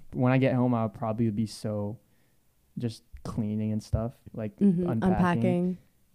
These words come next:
Speaker 1: 'Cause my room's, I miss, I miss, I saw a Snapchat of my room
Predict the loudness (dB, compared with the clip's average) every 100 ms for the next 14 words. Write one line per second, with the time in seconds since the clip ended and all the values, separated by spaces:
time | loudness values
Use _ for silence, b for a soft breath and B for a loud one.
0 | _ _ _ -8 -4 -4 -4 -2 -2 -2
1 | -4 -14 -20 -8 0 6 8 8 4 4
2 | 8 10 8 4 -6 _ 6 6 8 8
3 | 10 8 6 2 2 4 4 6 4 2
4 | 0 0 2 2 -2